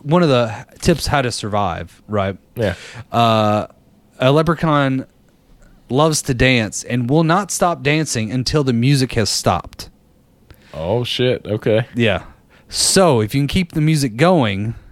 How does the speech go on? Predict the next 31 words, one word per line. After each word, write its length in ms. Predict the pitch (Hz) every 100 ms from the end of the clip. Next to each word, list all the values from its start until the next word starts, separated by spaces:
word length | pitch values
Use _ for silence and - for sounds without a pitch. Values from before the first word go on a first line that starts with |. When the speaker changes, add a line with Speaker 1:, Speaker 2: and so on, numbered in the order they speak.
| -
Speaker 1:
you 160 | 98 127
can 160 | 139
get 160 | 113 127
away 220 | 113 120
from 220 | 117 117
a 20 | 101
leprechaun 600 | 117 120 92 104 90 85 -
if 420 | 226 202 - -
one 300 | 98 123 135
is 100 | 113
coming 240 | - 107
after 300 | 107 107 -
you. 160 | 92 92 - - - - - -
Um, 500 | 113 120 110 104 107 _ _ _ - - _ _ - -
and 520 | 131 135 131 131 - -
the 160 | 123
funny 300 | 131 - 190
thing 220 | 175 135 117
is, 320 | 110 110 117
that's 260 | 120 120
one 220 | 120 123 147
reason 260 | 139 127
why 220 | 117 113
they 160 | 113 110
are 140 | 104
shoe 320 | 104 - 196 185
builders 680 | 120 87 80 67 - - _ _ -
or 80 | 110
shoemakers 640 | - 175 160 110 101 95
or 60 | 98
cobblers, 680 | - 151 113 87 50 -